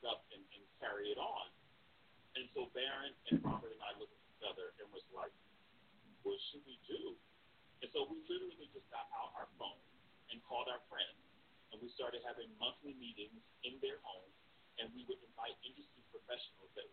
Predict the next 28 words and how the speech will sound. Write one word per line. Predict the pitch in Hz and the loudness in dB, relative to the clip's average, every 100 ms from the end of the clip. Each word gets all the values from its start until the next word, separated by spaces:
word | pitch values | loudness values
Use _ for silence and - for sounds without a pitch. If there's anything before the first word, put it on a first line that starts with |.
| - 233 | -12 -8
we | 254 240 | -6 0
were | 392 - | 0 0
working | - - 101 | -2 -4 -6
with | - | -6
at | - | -8
the | - | -10
time, | - 104 - - - - - | -2 0 0 -4 -18 -20 0
stage | - - - | 2 2 -4
directors, | - 117 - - - - | -10 -8 -8 -12 -16 -16
conductors, | 104 - - - | -8 -4 -4 -8
Martina | - 392 - 117 - 403 | -8 -8 -8 -14 -12 -8
Arroyo, | - 110 - - - - - - | -2 0 0 -2 -4 -14 -18 2
Sylvan | 151 - - - | 2 2 -6 -14
Harris, | - 508 508 - - | -14 -14 -16 -18 -14
Carolyn | - - - - | -12 -12 -16 -12
Blackwell, | 123 120 - 107 101 101 - - - | -10 -10 -10 -8 -6 -6 -10 -20 -8
Maestro | 113 110 - 120 107 | 0 0 0 -4 -2
Willie | 110 107 107 | 0 -2 -4
Anthony | 104 - 104 101 | -14 -16 -18 -6
Waters, | - 104 101 104 | -2 2 2 0
really | 107 196 - - - 131 311 294 - - - - - - - - | 2 6 8 6 2 -2 -2 -6 -16 -20 -20 -20 -20 -20 -6 -2
of | 127 | 2
their | - - | 2 0
time | 135 131 131 | -2 -4 -4
and | - | -8
expertise. | - - - - 101 - - - - - | -10 -12 -16 -12 -12 -14 -18 -20 -20 4
And | 277 254 254 - - | 6 6 4 -6 0
each | 381 427 | 0 0